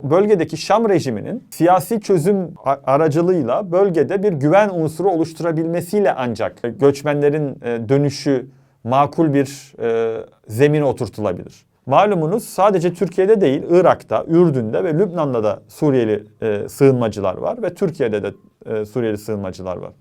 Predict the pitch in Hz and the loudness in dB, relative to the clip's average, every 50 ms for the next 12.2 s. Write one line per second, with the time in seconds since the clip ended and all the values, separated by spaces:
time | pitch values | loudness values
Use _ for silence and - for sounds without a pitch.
0 | _ _ - 131 127 131 131 - 160 160 170 185 247 220 - - 190 208 170 151 | _ _ -6 -4 -4 -4 -2 0 0 0 2 2 0 -2 -4 -4 -2 -2 0 2
1 | 143 151 143 - - 185 226 262 240 208 160 - 139 139 147 170 220 - - - | 2 0 0 0 0 0 2 4 4 2 2 2 -2 -2 -2 -2 -4 -4 0 2
2 | 180 190 208 220 220 175 156 156 135 139 175 220 208 - 202 - 180 214 214 185 | 2 2 2 2 0 0 -2 -2 -2 -2 -2 -4 -4 -4 -4 -2 -2 -2 -2 -2
3 | 135 - 147 151 - 135 131 127 113 147 170 190 180 165 147 - 170 185 202 202 | -2 -2 -4 -4 -4 -6 -4 0 2 2 2 2 0 -4 -4 -6 -8 -10 -10 -8
4 | - 190 185 214 214 - 190 202 185 175 - - - 110 92 85 - _ _ _ | -6 -4 -4 -4 0 2 2 2 2 0 -6 -12 -8 -8 -8 -8 -10 _ _ _
5 | _ _ - - 208 185 - 208 180 165 170 170 175 165 160 175 175 175 214 185 | _ _ -2 0 0 0 0 0 2 2 4 4 4 4 4 2 2 2 0 -8
6 | - - - 139 - 165 160 160 - 175 160 151 170 202 - - 185 196 202 - | -8 -8 -8 -4 -2 -2 -2 -2 -2 -4 -2 -2 -2 -4 -4 -4 -6 -6 -4 0
7 | - 180 175 175 175 170 156 - - - 101 95 95 123 - - 262 - 143 139 | 2 4 6 6 4 4 0 -4 -4 -6 -6 -6 -4 -4 -6 -6 -6 -6 -6 -4
8 | 143 165 170 165 160 160 160 175 165 160 160 160 160 165 175 - 147 131 131 131 | 0 0 0 0 0 -4 -4 -4 -4 -2 2 2 2 2 2 2 0 0 0 -2
9 | 131 165 156 160 - 120 123 156 196 - - 165 160 160 143 147 151 147 143 147 | -2 -2 -4 -4 -4 -8 -6 -6 -6 -6 -6 -6 -4 -2 -2 -2 0 0 0 0
10 | 147 143 147 - 175 165 - - 139 123 - - 127 113 120 165 202 - 202 214 | 0 -2 -4 -6 -8 -8 -6 -6 -8 -6 -6 -8 -8 -8 -6 -6 -2 2 2 4
11 | 196 170 147 - - 104 - - 110 101 95 95 95 92 90 - - 101 95 92 | 4 4 0 -2 -4 -14 -10 -8 -8 -6 -6 -6 -6 -6 -8 -8 -6 -6 -6 -6
12 | 85 87 92 | -6 -8 -10